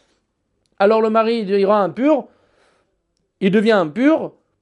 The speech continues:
dans le doute, puisque dans les dernières vingt-quatre heures, il a eu une relation avec sa femme, mais pas parce qu'il a une relation avec elle,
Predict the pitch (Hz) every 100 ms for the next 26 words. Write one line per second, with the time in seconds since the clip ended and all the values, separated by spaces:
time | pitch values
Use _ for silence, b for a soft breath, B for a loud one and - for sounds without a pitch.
0 | _ _ _ _ _ - 160 170 170 247
1 | - - 180 - 196 180 175 185 170 202
2 | 196 196 185 185 165 190 175 165 165 165
3 | 165 160 185 165 160 165 196 262 196 254
4 | 233 233 190 180 165 147 147 139 147 285